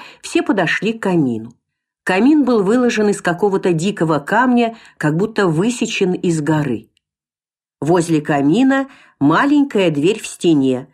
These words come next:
как в каморке у папы Карла. Марис открыл эту дверь, и я увидела высокий кованый стеллаж,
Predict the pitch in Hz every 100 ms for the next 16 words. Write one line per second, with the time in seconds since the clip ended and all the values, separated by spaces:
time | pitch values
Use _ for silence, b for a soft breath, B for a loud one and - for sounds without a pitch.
0 | _ _ 214 214 - 202 220 277 277 175
1 | 160 196 190 202 - 147 123 117 117 -
2 | _ _ _ _ _ 175 277 320 175 165
3 | - 160 151 143 147 135 143 269 294 B
4 | B B B _ 175 208 233 214 294 247
5 | 254 202 190 - - 294 302 - 285 269
6 | B B - 208 247 240 247 240 226 -
7 | - 220 196 160 131 - -